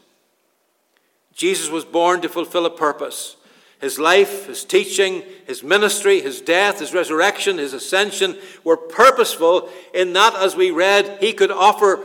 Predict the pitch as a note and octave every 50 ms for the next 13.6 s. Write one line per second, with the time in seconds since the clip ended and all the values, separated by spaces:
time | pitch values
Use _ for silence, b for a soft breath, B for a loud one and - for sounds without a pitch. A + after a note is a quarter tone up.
0 | - - - - D#3+ - E3+ G3 A#3 B3+ A#3+ - - F3 E3 E3 F3 F3 D#3+ C#3
1 | C#3 C#3 D#3 G3+ B3+ C4+ C4 - - A3+ G#3+ G#3 A3 A3 G3+ F3 - D3+ C#3+ C#3
2 | D3 C#3+ - - - - b b b b b b b b D#3 D#3 - - F3+ F#3+
3 | G3+ F#3 D3 A2 G2 - - - - _ _ _ _ _ _ _ _ _ _ -
4 | - - - F3 F3+ F3 F3 G3 A#3 A#3+ A3+ A3 G#3+ A3+ A3 A3 G3+ F#3+ F#3+ G3
5 | G3+ G3 G3 F3+ E3 F3 F3+ F3+ - F#3 G#3 A3+ G#3+ G3 F3+ D3+ D#3+ D3 D#3 F#3+
6 | F#3+ F3+ F3 E3 - F3+ F3+ F3+ F3 F3 E3+ E3+ F3 F#3+ G3 A3+ E4+ - - -
7 | _ _ _ _ _ _ _ _ _ _ _ _ _ _ _ _ _ _ _ _
8 | _ - D#3 D#3 D#3+ D3+ D3+ G3 A3 A#3 A3 G#3+ G#3 F#3 D#3 - - - - -
9 | - C#3+ F#3+ G#3+ A3+ A3+ G#3 - G3+ G#3+ G#3+ G#3 G3+ G#3 G3+ F#3+ F#3+ A3+ G#3+ G3+
10 | E3 E3 D#3 E3+ G#3 A3 G3+ - - G3 G3+ G3+ G3 G3 G3 G3 - F3 F#3 F#3+
11 | G#3+ A#3 A3+ G3+ F3 D3 C#3 C#3+ F3+ A3 A3+ G#3+ - - G3+ G3+ G#3 G3 G3 G3+
12 | F#3+ - - F#3+ A3+ A3 - E3+ - - - - F#3+ A#3+ B3 A#3+ B3+ A#3+ G3+ G#3
13 | G#3 F#3+ - F#3 G3 A3 A3+ A3 A3 A3 G#3 F3+